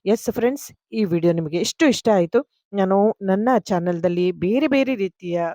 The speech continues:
ಕಂಟೆಂಟ್ ಇಟ್ಕೊಂಡು ಬರ್ತೇನೆ ಸ್ನೇಹಿತರೆ. ನೀವು ಕೂಡ ನೀವು ನನ್ನ ವಿಡಿಯೋವನ್ನ ನೋಡ್ತಾ ಇರಿ. ನಿಮಗೆ ಇಷ್ಟ ಆಗಿದೆ ಅನ್ಕೊಂಡಿದ್ದೀನಿ. ಹಾಗೆ ಒಂದು ಲೈಕ್ ಮಾಡಿ, ಹಾಗೆ ಬೇರೆಯವರಿಗೂ ಕೂಡ ಶೇರ್ ಮಾಡಿ. ಹಾಗೆ ನಿಮ್ಮ ಸಪೋರ್ಟ್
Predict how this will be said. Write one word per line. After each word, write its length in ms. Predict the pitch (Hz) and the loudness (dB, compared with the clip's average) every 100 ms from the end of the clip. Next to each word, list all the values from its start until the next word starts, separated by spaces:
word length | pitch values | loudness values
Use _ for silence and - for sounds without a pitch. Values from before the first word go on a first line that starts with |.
| - | -8
ಕಂಟೆಂಟ್ 440 | 202 185 185 180 | -10 -6 -6 -6
ಇಟ್ಕೊಂಡು 420 | 170 - 180 170 | -8 -4 -4 -2
ಬರ್ತೇನೆ 360 | 175 151 175 170 | -2 -2 -6 -6
ಸ್ನೇಹಿತರೆ. 400 | - 165 - 226 - - - _ 185 | -6 -6 -2 -4 -6 -14 -20 _ -2
ನೀವು 320 | 202 277 285 | 2 4 2
ಕೂಡ 200 | 202 180 180 - - | 2 2 2 0 -6
ನೀವು 360 | 202 185 175 180 - | -4 -2 0 -2 -4
ನನ್ನ 180 | 196 185 165 | -2 0 0
ವಿಡಿಯೋವನ್ನ 360 | 180 175 175 175 175 | 0 2 2 0 -2
ನೋಡ್ತಾ 440 | - 180 240 - | 0 0 0 2
ಇರಿ. 340 | 180 165 170 - | 2 0 -4 -8
ನಿಮಗೆ 220 | 185 175 | -12 -10
ಇಷ್ಟ 300 | - - - 262 - | -6 -4 0 -2 0
ಆಗಿದೆ 360 | 196 247 277 226 | 0 0 2 0
ಅನ್ಕೊಂಡಿದ್ದೀನಿ. 500 | 196 190 170 175 185 | 0 -2 -2 -2 -4
ಹಾಗೆ 220 | 185 180 | -4 -6
ಒಂದು 200 | 175 175 | -6 -4
ಲೈಕ್ 300 | 170 180 208 - | -4 -4 -6 -6
ಮಾಡಿ, 360 | 190 170 170 190 _ _ _ - - | -4 -4 -4 -8 _ _ _ -18 -2
ಹಾಗೆ 420 | 208 190 202 202 - | 0 4 4 4 2
ಬೇರೆಯವರಿಗೂ 440 | 190 185 185 180 | 0 2 0 -2
ಕೂಡ 180 | 196 269 269 | -2 0 0
ಶೇರ್ 400 | - 247 285 339 | 0 2 4 4
ಮಾಡಿ. 380 | 233 214 240 - _ _ _ | 2 2 0 -4 _ _ _
ಹಾಗೆ 160 | 254 269 | -2 0
ನಿಮ್ಮ 300 | 247 247 277 | 0 0 0
ಸಪೋರ್ಟ್ 720 | 269 - 240 226 302 262 214 | 0 0 -4 0 2 2 2